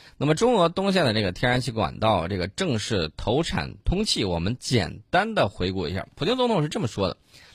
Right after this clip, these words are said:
他说：“在俄中建交七十周年之际，东线天然气管道开始供气，此举将俄中在能源领域的战略协作提升至全新的水平。”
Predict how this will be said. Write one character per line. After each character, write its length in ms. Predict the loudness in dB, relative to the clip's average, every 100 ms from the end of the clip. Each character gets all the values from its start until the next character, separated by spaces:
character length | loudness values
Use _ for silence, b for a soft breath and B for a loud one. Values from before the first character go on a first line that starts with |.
| b
他 60 |
说 80 | 2
：“在 160 | 6 6
俄 160 | 6
中 180 | 4 4
建 320 | 2 2 2
交 300 | 4 6 4 2
七 220 | -6 -4
十 60 |
周 160 | 0 0
年 180 | 0 0
之 100 | -2
际， 260 | -4 -6 b b b b
东 200 | 4 4
线 240 | 4 2
天 160 | 4 2
然 120 | 2
气 120 | 0
管 160 | 0 2
道 120 | 2
开 160 | 2 2
始 100 | 2
供 220 | 0 -2
气， 200 | -2 -6
此 200 | -6 -2
举 200 | 2 2
将 300 | 2 2 4
俄 260 | 2 4 4
中 180 | 4 2
在 140 | 2
能 260 | 2 2 2
源 160 | 2
领 160 | 2 0
域 80 | 0
的 140 | -2
战 240 | 0 0 0
略 140 | -2
协 140 | -4
作 140 | -4 -4
提 280 | -4 -4 -4
升 200 | -2 -2
至 160 | -4
全 400 | -4 -2 2 2
新 280 | 2 0 0
的 120 | 0
水 220 | 0 -2
平。” 240 | -4 -8